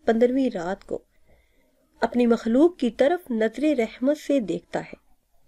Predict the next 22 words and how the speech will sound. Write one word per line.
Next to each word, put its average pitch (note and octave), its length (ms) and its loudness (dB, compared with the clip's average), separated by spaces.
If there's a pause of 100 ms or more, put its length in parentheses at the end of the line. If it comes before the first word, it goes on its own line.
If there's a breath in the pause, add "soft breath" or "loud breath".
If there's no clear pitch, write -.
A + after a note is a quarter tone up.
(440)
और C#4+ 320 6 (100)
अपने C4+ 320 0
बंदों G3 420 2
की C4+ 220 2
मगफरत G#3+ 460 0
फरमाता D3 460 -10
है, - 180 -20 (2250)
मगर B3+ 260 4 (140)
कीना C4+ 320 6
रखने B3+ 340 -2
वाले A3 340 -2 (380)
और A#3 220 0
किसी D4 320 4
को E4 220 0 (160)
जान B3 400 2
से C#4 240 -2 (120)
कत्ल D4+ 300 0
करने E3 320 -6
वाले, E3+ 280 -18 (1040)
शराब C4 480 2
पीने A#3+ 300 0
वाले A3 320 -2